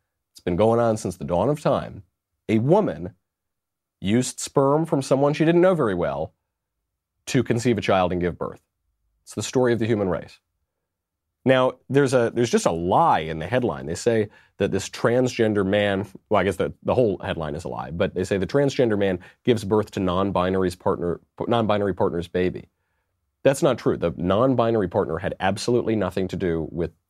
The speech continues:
the creation of this baby. Y-, the headline would be more honest if it said, "Woman gives birth to baby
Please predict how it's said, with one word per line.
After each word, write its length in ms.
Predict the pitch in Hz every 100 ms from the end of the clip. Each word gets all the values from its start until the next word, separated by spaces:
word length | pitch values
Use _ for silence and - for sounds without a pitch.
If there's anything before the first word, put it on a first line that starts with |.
| _ _
the 220 | 85 78 - _ _ _ _ _
creation 520 | - 117 92 95 110
of 80 | 90
this 140 | 87
baby. 360 | - 85 78 - _ _ _ _ _ _ _ _ _ _ _ _ _ -
Y-, 100 | -
the 200 | 143 123
headline 340 | 165 180 165
would 100 | 147
be 120 | 120
more 480 | 113 - 135 156 156
honest 320 | 131 110 104
if 80 | 104
it 100 | 92
said, 300 | - 85 82 - _ _ _ _ _ _ _ _ _ -
"Woman 480 | 104 135 170 175
gives 320 | 147 151 143 127
birth 420 | 110 123 123 -
to 100 | 127
baby 580 | 113 110 104 104 104